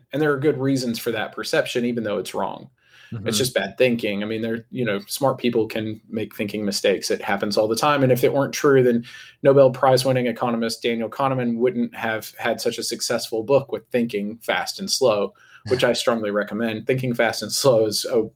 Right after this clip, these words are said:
Speaker 1: a brilliant book, and it exposes a lot of the cognitive biases and, you know, sort of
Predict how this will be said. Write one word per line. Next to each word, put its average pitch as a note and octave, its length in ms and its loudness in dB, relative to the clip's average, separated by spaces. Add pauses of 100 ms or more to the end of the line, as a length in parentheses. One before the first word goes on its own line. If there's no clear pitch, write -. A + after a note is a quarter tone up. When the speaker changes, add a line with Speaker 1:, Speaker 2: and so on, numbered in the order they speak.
(120)
Speaker 1:
a A#2 100 4
brilliant C3 520 6
book, G2+ 300 -4 (300)
and D3+ 80 0
it D#3+ 80 4
exposes F#3+ 540 4
a C3 40 0
lot B2 280 4
of A#2 160 -2
the A#2 140 2
cognitive A#2+ 560 0
biases A2+ 760 2
and, G#2+ 240 -6 (340)
you B2+ 60 -4
know, A#2 80 0
sort A2+ 200 -2
of - 180 -4